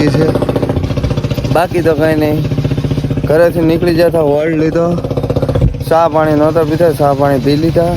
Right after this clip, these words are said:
ને હવે અમારે જવાનું છે સુરત. રતનને પેટ્રોલ બેટ્રોલ પાઈ લીધું છે. ભોલાભાઈ તો માવો બાવો કોટો બોટો ચડાવી લે, પછી બસ આપણે ભાગવાનું છે. ચાલો કન્ટિન્યુ.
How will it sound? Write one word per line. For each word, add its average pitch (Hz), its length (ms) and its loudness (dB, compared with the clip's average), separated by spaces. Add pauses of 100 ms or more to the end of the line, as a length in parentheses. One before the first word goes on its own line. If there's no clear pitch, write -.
(120)
ને 139 140 2
હવે 123 120 4 (120)
અમારે 156 320 2
જવાનું 143 380 2
છે 151 80 0 (840)
સુરત. 113 380 0 (560)
રતનને 123 500 0
પેટ્રોલ 123 340 0
બેટ્રોલ 120 360 0
પાઈ 127 200 2
લીધું 131 320 0
છે. 131 100 2 (680)
ભોલાભાઈ 113 640 -2
તો 120 60 0 (120)
માવો 123 260 0
બાવો 120 240 0 (400)
કોટો 131 320 2
બોટો 120 320 0
ચડાવી 156 380 2
લે, 117 80 2 (880)
પછી 120 320 0
બસ 139 200 2 (100)
આપણે 117 280 -2
ભાગવાનું 120 540 0
છે. 104 80 -4 (160)
ચાલો 110 280 2 (280)
કન્ટિન્યુ. 107 720 0